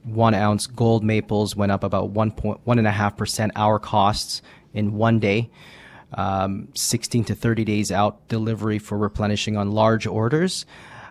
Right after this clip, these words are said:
Um, further, the one ounce silver maple, the most popular coin that we offer here at Guildhall, uh, that price went up al-, almost,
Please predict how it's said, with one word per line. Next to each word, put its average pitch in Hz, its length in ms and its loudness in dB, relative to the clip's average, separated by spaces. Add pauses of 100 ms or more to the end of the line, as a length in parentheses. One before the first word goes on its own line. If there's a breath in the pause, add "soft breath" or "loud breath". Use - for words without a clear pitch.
(140)
Um, 101 360 -2
further, 135 460 4
the 113 140 -2
one 110 300 2
ounce 123 300 0
silver 156 400 6
maple, 104 340 2
the 101 80 -2
most 104 280 -2
popular 127 420 4
coin 101 340 -2
that 92 140 -2
we 104 140 -4
offer 98 320 -2
here 101 180 -6
at 98 100 -6
Guildhall, 98 560 -6 (460 loud breath)
uh, 98 220 -2
that 135 220 4
price 156 360 4
went 117 140 2
up 107 120 0
al-, 107 220 -4
almost, 110 480 -2